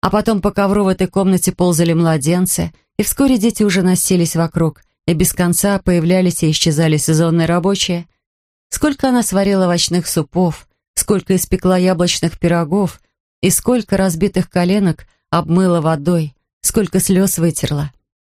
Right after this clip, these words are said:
Как часто ей приходилось отмывать пол, на котором оставались следы грязных резиновых сапожек. А сколько надо было приготовить тортов на дни рождения, шоколадных для Финтона и Хэмиша, лимонных для Иннеса, ванильных для Флора.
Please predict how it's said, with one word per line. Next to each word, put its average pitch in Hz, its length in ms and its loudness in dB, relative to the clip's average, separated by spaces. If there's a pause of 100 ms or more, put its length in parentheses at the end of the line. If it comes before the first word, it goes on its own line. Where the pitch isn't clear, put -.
(380)
Как 190 140 -2
часто - 400 0
ей 175 160 2
приходилось 165 600 0
отмывать 156 520 -2
пол, 180 200 0
на 143 120 0
котором 160 480 -2 (240)
оставались 190 580 0
следы 175 280 0
грязных 175 480 0
резиновых 156 460 0
сапожек. 147 640 -4 (320)
А 185 60 2
сколько 190 320 0
надо 185 200 2
было 180 180 0
приготовить 170 600 0
тортов 175 420 -2
на 180 160 2
дни 170 160 0
рождения, 156 580 0 (540)
шоколадных 170 720 0
для 170 220 2
Финтона 165 600 0
и - 160 -4
Хэмиша, 160 640 0 (280)
лимонных 202 500 2
для 170 180 0
Иннеса, 185 520 0
ванильных 156 500 2
для 147 160 0
Флора. 160 440 -2